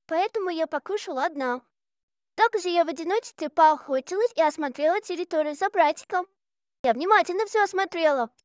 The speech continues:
Ну и, конечно же, я сегодня за хозяйку, потому что мама уехала.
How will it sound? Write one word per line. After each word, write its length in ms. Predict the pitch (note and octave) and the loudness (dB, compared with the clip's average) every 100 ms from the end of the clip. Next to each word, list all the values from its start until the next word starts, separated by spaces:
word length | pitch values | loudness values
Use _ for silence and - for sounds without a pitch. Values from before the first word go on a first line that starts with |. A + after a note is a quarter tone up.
| _ _ | _ _
Ну 100 | C#4+ | -8
и, 60 | D4 | -4
конечно 500 | D#4+ D#4 F#4+ A4+ F#4+ | -2 -2 -2 -4 -6
же, 120 | C#4+ | -6
я 200 | C#4+ F4 A4+ | 0 0 0
сегодня 400 | E4 F4 G#4 D#4 | -6 -6 -6 -6
за 120 | D#4 | -4
хозяйку, 540 | E4+ D4 C#4+ D4 C4+ | -2 0 0 -2 -8
потому 320 | C4 - D#4+ | -8 -6 -4
что 160 | A4+ F4+ | -4 -4
мама 320 | C4+ C4+ C#4+ | -2 -2 -2
уехала. 540 | C4+ C4+ C4+ D4 C4 | -4 -4 -2 -4 -4